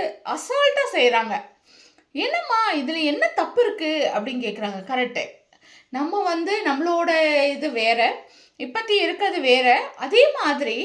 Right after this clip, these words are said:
எல்லாமே வந்து ஒரு லிமிட்ல தான் இருக்கணும் அப்படின்னு சொல்றேன். அதாவது அப்பா அம்மா ஒரு விஷயங்களை கண்டிச்சாங்க அப்படின்னா, நம்மளே யோசிக்கணும்.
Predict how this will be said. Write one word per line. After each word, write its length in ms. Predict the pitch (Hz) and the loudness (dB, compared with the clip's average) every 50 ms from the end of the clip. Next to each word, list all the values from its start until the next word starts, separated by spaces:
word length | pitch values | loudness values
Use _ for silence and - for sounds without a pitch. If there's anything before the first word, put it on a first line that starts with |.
| 415 - - - _ _ | -8 -10 -14 -20 _ _
எல்லாமே 600 | - 330 392 453 523 605 622 587 587 571 571 571 523 | -4 0 2 2 4 4 2 2 0 0 -2 -2 -2
வந்து 220 | 415 403 427 415 | -2 -2 -2 0
ஒரு 200 | 359 320 349 403 415 349 | 2 2 2 2 0 0
லிமிட்ல 460 | 302 302 440 539 587 571 571 466 440 415 | 0 0 -2 -2 -4 -4 -2 -2 0 0
தான் 180 | 427 427 392 | 2 2 2
இருக்கணும் 440 | 330 302 - 311 294 277 285 285 277 | 0 0 -2 -2 -2 0 0 0 0
அப்படின்னு 260 | 202 202 214 220 226 | 0 -2 -4 -8 -8
சொல்றேன். 420 | 254 254 233 185 - 151 151 - - - _ _ _ _ _ _ _ _ _ _ _ _ _ 254 | -10 -10 -10 -10 -8 -6 -6 -8 -8 -12 _ _ _ _ _ _ _ _ _ _ _ _ _ -10
அதாவது 240 | 240 220 240 330 359 | -4 0 0 2 2
அப்பா 220 | 277 - - 320 | 0 0 0 -2
அம்மா 180 | 381 415 440 415 | -2 -2 0 0
ஒரு 140 | 381 320 277 | 0 0 -2
விஷயங்களை 380 | 277 294 - 359 349 330 311 302 | -4 -6 -8 -8 -8 -6 -6 -6
கண்டிச்சாங்க 480 | - 226 220 240 240 - 339 285 277 | -6 -6 -6 -6 -6 -6 -4 -4 -4
அப்படின்னா, 520 | 277 262 220 202 208 214 214 214 208 196 196 208 - - - - - - - - - | -4 -6 -6 -6 -6 -6 -6 -6 -4 -4 -4 -4 -6 -8 -12 -18 -20 -20 -20 -10 -6
நம்மளே 320 | 302 359 466 539 554 587 554 466 311 | -4 -4 -2 2 2 2 4 2 2
யோசிக்கணும். 600 | 311 359 415 403 403 - 247 233 208 160 - | 0 0 -2 -2 -4 -4 -4 -4 -4 -4 -8